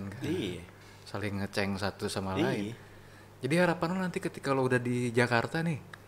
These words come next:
Speaker 2: Hmm.
Speaker 1: lo udah coba ngembangin diri lo, balik-balik, lo berharapnya bakal berubah gak sih kondisi lo sekarang ini?
Speaker 2: Berubah sih nggak akan.
Speaker 1: Hmm.
Speaker 2: Cuman dari
Speaker 1: Nggak akan
Speaker 2: sis-,
Speaker 1: bagi lo ya?
Speaker 2: sistem perekonomian gua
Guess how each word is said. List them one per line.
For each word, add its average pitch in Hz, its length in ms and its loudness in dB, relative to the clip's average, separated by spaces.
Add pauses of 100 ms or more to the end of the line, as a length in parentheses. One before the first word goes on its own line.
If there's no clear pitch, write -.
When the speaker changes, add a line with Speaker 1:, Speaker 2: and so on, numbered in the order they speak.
(120)
Speaker 2:
Hmm. 120 220 -6
Speaker 1:
lo 110 220 0
udah 101 420 4
coba 107 300 4
ngembangin 107 440 6
diri 104 200 0
lo, 117 180 2
balik-balik, 117 580 4 (420)
lo 156 120 6
berharapnya 147 480 6
bakal 123 220 4
berubah 113 420 2
gak 104 140 0
sih 117 80 -8
kondisi 104 320 -4
lo 101 100 -6
sekarang 104 320 -8
ini? 110 160 -6 (960)
Speaker 2:
Berubah 139 420 8
sih 185 160 2
nggak 104 220 4
akan. 85 220 -2
Speaker 1:
Hmm. 117 300 -2 (280)
Speaker 2:
Cuman 180 240 4
dari 151 120 6
Speaker 1:
Nggak 165 160 12
akan 170 140 10
Speaker 2:
sis-, 135 80 6
Speaker 1:
bagi 117 160 6
lo 107 120 4
ya? 101 100 6
Speaker 2:
sistem 143 320 6
perekonomian 123 600 6
gua 160 140 2